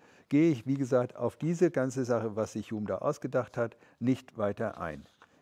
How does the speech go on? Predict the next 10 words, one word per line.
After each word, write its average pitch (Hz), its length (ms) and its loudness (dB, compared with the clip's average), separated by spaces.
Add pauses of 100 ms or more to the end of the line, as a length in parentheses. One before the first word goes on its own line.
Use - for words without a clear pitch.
Interessant 156 680 0
ist - 340 -4
das 185 480 -4
und 131 260 -2
wie 175 240 0
Kant 151 480 -2
auf 127 200 -2
diese 156 320 0
Problemexposition 117 1500 -4
reagiert. 90 720 -6